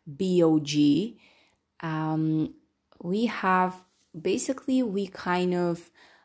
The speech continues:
um, go where we left off. So we're seeing where the kids are headed, uh, you know, and how they're surviving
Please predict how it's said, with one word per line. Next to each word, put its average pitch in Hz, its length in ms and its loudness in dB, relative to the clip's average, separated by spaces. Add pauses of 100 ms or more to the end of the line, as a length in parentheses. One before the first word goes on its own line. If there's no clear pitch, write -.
(220)
um, 160 560 -2 (320)
go 175 680 2
where 170 280 0
we 170 200 0
left 165 460 -2
off. - 420 -2
So - 240 -6
we're 156 260 0
seeing 170 760 0 (480)
where 165 440 2
the 175 140 -2
kids 170 380 -4
are 165 140 -2
headed, 165 580 -2 (560)
uh, 151 520 -4 (200)
you 180 180 -2
know, 165 220 4
and 165 200 -2
how 165 280 -2
they're 180 220 0
surviving 160 1120 -2